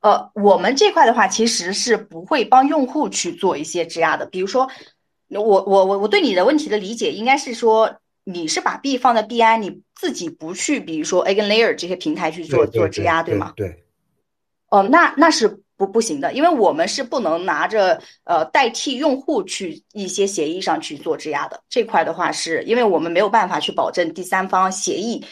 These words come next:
Speaker 1: 它一定的安全性，所以这块我们是不会去做的。这块需要，呃，用户自己去评判一下。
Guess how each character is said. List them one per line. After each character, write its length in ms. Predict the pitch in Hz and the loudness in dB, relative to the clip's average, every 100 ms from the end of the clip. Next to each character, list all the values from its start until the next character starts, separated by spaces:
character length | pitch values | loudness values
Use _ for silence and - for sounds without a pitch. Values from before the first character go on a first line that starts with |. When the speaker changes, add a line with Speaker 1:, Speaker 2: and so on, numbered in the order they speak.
| - - | -20 -4
Speaker 1:
它 360 | 220 202 - | 0 2 0
一 140 | - 165 | -8 -4
定 160 | 277 240 | 0 0
的 100 | - | 0
安 140 | 185 | -2
全 200 | 202 196 | -4 -6
性， 200 | - - | -8 -8
所 160 | - 196 | 0 0
以 60 | |
这 140 | 190 240 | 0 2
块 100 | 196 | 2
我 160 | 160 | 2
们 100 | 117 | -2
是 200 | - 170 | -6 -6
不 160 | 160 151 | -8 -4
会 100 | 160 | -4
去 140 | - | -4
做 180 | - 139 | -4 -4
的。 160 | - _ _ _ _ | -6 _ _ _ _
这 120 | - 220 | -4 0
块 100 | 220 | 2
需 140 | 294 | 4
要， 240 | 220 185 - - _ - | 6 6 2 -14 _ 0
呃， 260 | 175 170 | 4 4
用 140 | 175 233 | 4 0
户 100 | 233 | -2
自 160 | 233 | -6
己 140 | 220 147 | -10 -10
去 160 | - 180 | -10 -10
评 280 | - 147 | -6 -6
判 200 | 175 190 | -2 -4
一 40 | 139 | -4
下。 240 | - - | -12 -16